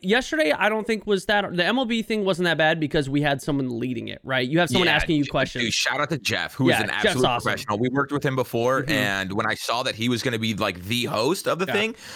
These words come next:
Speaker 2: I, I felt a lot better about the whole situation.
Speaker 1: Right. So when you have someone who's kind of, like,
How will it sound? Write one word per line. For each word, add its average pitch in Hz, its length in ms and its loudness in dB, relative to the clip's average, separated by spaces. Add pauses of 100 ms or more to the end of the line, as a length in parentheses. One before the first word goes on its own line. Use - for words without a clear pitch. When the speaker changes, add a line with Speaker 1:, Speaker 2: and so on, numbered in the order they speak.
(140)
Speaker 2:
I, 117 200 0
I 123 40 0
felt 143 240 -4
a 127 60 0
lot 110 240 0
better 104 180 0
about 92 220 -2
the 98 80 -2
whole 101 120 -2
situation. 95 680 -2
Speaker 1:
Right. 127 240 -4 (320)
So 220 260 4
when 226 160 4
you 277 120 4
have 269 200 2
someone 277 240 2
who's 226 140 2
kind 202 180 0
of, 185 80 0
like, 151 320 0